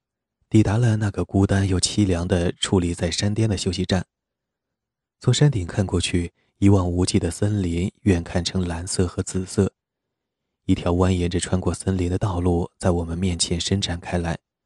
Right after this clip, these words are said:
马车夫用他的鞭子指着前面说：‘那就是西伯利亚。’也就是说，我们自此以后不在欧洲了，我们已经与整个文明世界分离了。”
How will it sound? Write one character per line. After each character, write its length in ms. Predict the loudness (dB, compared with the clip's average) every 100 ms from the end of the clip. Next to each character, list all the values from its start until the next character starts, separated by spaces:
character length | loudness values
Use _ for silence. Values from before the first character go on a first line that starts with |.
| _ _ _ _ _ _ _ _
马 140 | 2 4
车 200 | 4 4
夫 200 | 4 4
用 120 | 4
他 120 | 0
的 100 | -2
鞭 300 | 0 0 0
子 300 | -2 -2 -2
指 120 | -4
着 120 | -4 -2
前 180 | -2
面 100 | -2
说 320 | 0 0 0 -6 _ _ _ _ _ _ _ _
：‘那 220 | -2 -2
就 180 | -4 -6
是 320 | -4 -4 -4
西 180 | -2 -2
伯 160 | 0 0
利 140 | 2
亚。’ 300 | 2 0 -6 _ _ _ _ _ _ _ _ _ _ _ _ _ -2
也 60 | 2
就 100 | 2
是 120 | 2
说， 360 | 4 4 2 -4 _ _
我 80 | 2
们 120 | 2
自 140 | 2 0
此 180 | 2 0
以 120 | -2
后 340 | 0 0 0
不 120 | -2 -2
在 160 | -2
欧 220 | -4 -2 0
洲 240 | 0 -2
了， 180 | -6 -12 _ _ _ _ _
我 80 | 4
们 120 | 6
已 60 | 6
经 160 | 2
与 140 | 2 0
整 260 | 0 -4
个 160 | 2 4
文 180 | 4 2
明 140 | 0
世 220 | 0 -4
界 340 | 0 0 -2 -6
分 280 | -2 0 0
离 120 | -4
了。” 200 | -10